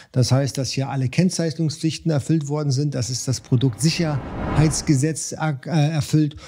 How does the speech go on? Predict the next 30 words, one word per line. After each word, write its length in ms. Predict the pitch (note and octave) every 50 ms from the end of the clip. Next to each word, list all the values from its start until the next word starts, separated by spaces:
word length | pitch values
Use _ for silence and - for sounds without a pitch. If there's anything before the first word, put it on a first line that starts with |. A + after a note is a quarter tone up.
| - - -
und 360 | F#3+ F3 F#3+ G#3 F#3+ - - _ - -
natürlich 440 | E3 D#3 - - D#3 D#3+ D3 C#3
am 120 | B2+ B2 - -
Ende 320 | - D#3 D3+ F3 F#3 F#3 E3+
des 220 | D#3+ D3 B2 -
Tages 560 | - B2 B2+ C3 C3 D3 F3+ F3+ E3+ - - - -
auch 160 | - C#3 A#2+ -
von 200 | - D3+ C#3+ C3
der 120 | B2 A#2
Qualität 960 | G2+ - - - A#2 A2+ A2 G#2 - - - G#3+ G#3 D#3 - - - - _ _ _ _ _ _ _ _ _ _
so 480 | - G#2+ G2+ G#2 B2 C3 C#3 C#3+ D3
ist, 240 | C#3 C3+ A#2+ - -
dass 160 | C3 A#2+ -
man 100 | C3 B2
es 60 | A2
hier 140 | - C#3 A#2+
verkaufen 480 | - A#2+ G2+ - B2+ D#3+ D#3+ - B2+ G#2
kann. 180 | - G#2 G#2
Weil 120 | G2+ G#2 G#2+
nichts 260 | A#2+ A#2+ - - -
wäre 180 | C3 A#2 A2+ G#2
schlimmer, 320 | - - C3 C3 B2+ A2+
wenn 140 | A#2 A2+ A2+
du 120 | A2+ A2+
dir 220 | G#2+ A2+ A2+ A2+ A2
ein 320 | A2+ A2 A2+ A2 G#2 G2
Warehouse 560 | G#2 A#2 B2 B2+ B2 G#2+ G2+ A#2 A#2+ A2+ -
voller 260 | - - B2+ A2+ A#2
Schrott 300 | G#2 - - D3 D3+ D3+
kaufst, 400 | - - A#2 B2 C#3+ C3+ - -